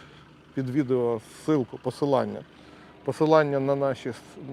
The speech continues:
е, на нашу стоянку є в описі відео, але я додам ще посилання на, на даний автомобіль.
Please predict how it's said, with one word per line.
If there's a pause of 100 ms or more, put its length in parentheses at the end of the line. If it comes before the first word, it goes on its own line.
(220)
е,
на
нашу
стоянку
є (960)
в
описі (560)
відео, (180)
але
я
додам
ще (340)
посилання
на, (880)
на
даний
автомобіль.